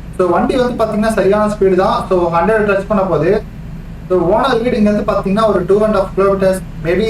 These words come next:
த்ரீ இருக்கும்னு நினைக்கிறேன். So, அங்க இருந்தா அவர் வந்தாரு. So, பாருங்களேன், செம்ம ஸ்பீடு போயிட்டு இருக்கு கைஸ், பாருங்க. So, ஆரன் வந்து பாத்தீங்கன்னா ஓ இ ஆர் எம் தான் யூஸ் பண்ண சொன்னதுனால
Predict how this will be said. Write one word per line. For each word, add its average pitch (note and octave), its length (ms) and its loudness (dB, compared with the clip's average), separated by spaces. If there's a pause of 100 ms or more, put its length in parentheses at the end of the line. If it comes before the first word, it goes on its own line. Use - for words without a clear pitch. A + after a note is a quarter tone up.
(140)
த்ரீ G3 160 4
இருக்கும்னு F#3+ 280 2
நினைக்கிறேன். D#3+ 360 0 (140)
So, F3+ 40 -2 (120)
அங்க E3+ 180 -2
இருந்தா F3+ 240 0 (240)
அவர் D3+ 260 2
வந்தாரு. D3+ 300 0 (960)
So, F3+ 40 0 (200)
பாருங்களேன், F#3+ 420 2
செம்ம F#3+ 260 0
ஸ்பீடு A3 220 0
போயிட்டு F#3+ 160 0
இருக்கு D3+ 160 -2
கைஸ், - 260 -2
பாருங்க. E3+ 220 0 (4000)
So, F#3+ 80 0 (180)
ஆரன் A3 280 0
வந்து A3 200 2
பாத்தீங்கன்னா G3+ 420 0
ஓ G3+ 140 4
இ A3 40 -2 (100)
ஆர் G3+ 100 2
எம் G3 120 2
தான் F#3+ 140 2
யூஸ் G3+ 160 -2
பண்ண G3 220 0
சொன்னதுனால F#3 480 0